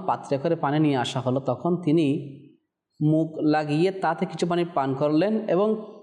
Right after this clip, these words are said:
কুলি করলেন এবং পাত্রের অবশিষ্ট পানি কূপের মধ্যে রেখে দিলেন।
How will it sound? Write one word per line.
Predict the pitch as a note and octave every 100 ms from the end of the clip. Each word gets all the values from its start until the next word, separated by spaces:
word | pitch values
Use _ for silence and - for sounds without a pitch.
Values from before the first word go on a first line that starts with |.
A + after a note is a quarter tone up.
| - -
কুলি | D#3 D3
করলেন | D3 C#3+ G3
এবং | G#3+ A3 G#3+ -
পাত্রের | D3+ - F#3+
অবশিষ্ট | E3+ D#3 - - F#3
পানি | D3+ F#3
কূপের | F#3 D3 C#3+
মধ্যে | F3 F3 B3 - - - _ _ B2
রেখে | A2
দিলেন। | G#2+ D#2+